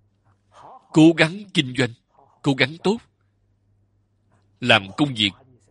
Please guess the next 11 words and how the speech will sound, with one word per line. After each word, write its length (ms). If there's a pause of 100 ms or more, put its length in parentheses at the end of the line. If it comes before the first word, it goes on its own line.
(140)
hoằng 220
pháp 320
lợi 200
sanh. 200 (3250)
Đầu 200
óc 220
của 120
người 140
hiện 200
đại, 360 (1200)
quả 240